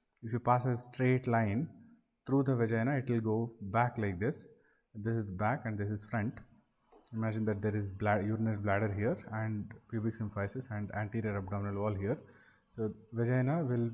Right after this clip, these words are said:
be directed backwards and upwards like this. The s-, angle at,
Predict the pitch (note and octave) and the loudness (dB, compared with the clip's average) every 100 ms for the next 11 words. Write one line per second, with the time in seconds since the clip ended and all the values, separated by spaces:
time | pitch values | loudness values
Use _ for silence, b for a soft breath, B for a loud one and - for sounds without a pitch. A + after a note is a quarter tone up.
0 | - A#2 A2 A2+ A2+ A#2 G#2 A2 A2 C3+ | 0 0 4 2 0 -4 0 0 2 0
1 | B2 - G#2+ G#2 G#2+ A2+ G#2+ G2+ F#2+ C3+ | 0 0 -2 -2 0 -2 0 -2 -2 -2
2 | - B B B B B B B B _ | -4 B B B B B B B B _
3 | _ G#2+ A2+ A2 G#2+ - - _ A2 A#2+ | _ -4 0 0 0 -6 -20 _ 0 2
4 | D#3+ F#3 F3 E3 - - C3 | 6 8 8 6 2 -2 0